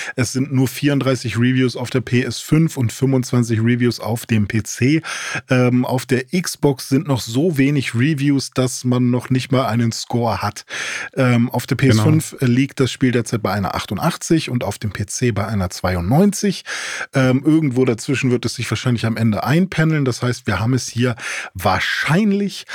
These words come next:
Speaker 1: mit einem Spiel zu tun, was man ganz gut weiterempfehlen kann. Und vor allem, wenn es dein Turf ist, wird es wahrscheinlich auch was für dich sein. Dome,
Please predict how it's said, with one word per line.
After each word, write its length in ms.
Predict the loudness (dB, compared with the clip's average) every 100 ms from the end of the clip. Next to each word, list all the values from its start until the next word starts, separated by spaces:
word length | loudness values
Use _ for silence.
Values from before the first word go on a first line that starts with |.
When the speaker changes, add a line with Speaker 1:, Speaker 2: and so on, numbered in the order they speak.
| -8 0
Speaker 1:
mit 200 | 0 2
einem 240 | 0 0
Spiel 400 | -2 0 2 2
zu 140 | 0
tun, 360 | 0 2 2 0 -4 -10
was 320 | 0 0 2 2
man 360 | 4 4 0 -4 _ _ 0
ganz 260 | 2 2
gut 280 | 0 0 0 -10 -6
weiterempfehlen 880 | 0 2 2 2 0 2 2 2 0
kann. 320 | 0 0 -2 -8 -6
Und 140 | -4 -2
vor 180 | -2 0
allem, 380 | 4 4 2 0 _ 0
wenn 200 | 2 4
es 220 | 2 0
dein 300 | 0 2 2
Turf 400 | 2 4 4 2
ist, 380 | 0 0 0 -8 -14 -16 0
wird 180 | 2 2
es 160 | 2 0
wahrscheinlich 720 | 0 2 2 4 2 -2 -12 -20 _
auch 240 | 2 2 4
was 180 | 2
für 160 | 2 2
dich 160 | 4 2
sein. 280 | 0 2 2
Dome, 320 | 4 4